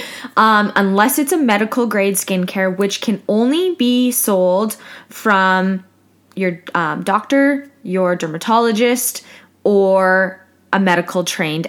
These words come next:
esthetician. So that, keep in mind, that's super important too.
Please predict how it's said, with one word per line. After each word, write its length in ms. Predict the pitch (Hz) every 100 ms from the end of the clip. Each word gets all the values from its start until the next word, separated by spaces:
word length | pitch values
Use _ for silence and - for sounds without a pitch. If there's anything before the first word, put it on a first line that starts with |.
| -
esthetician. 800 | 165 - 156 - - - - - _ - - -
So 400 | - 220 208 185 - _ _ _
that, 760 | - 170 180 202 240 - - - _ _ _ _ _ _ _ -
keep 200 | - 233
in 140 | 220 202
mind, 280 | 190 190
that's 320 | 180 185 - -
super 300 | - 196 180
important 420 | 180 170 - 180
too. 280 | - 233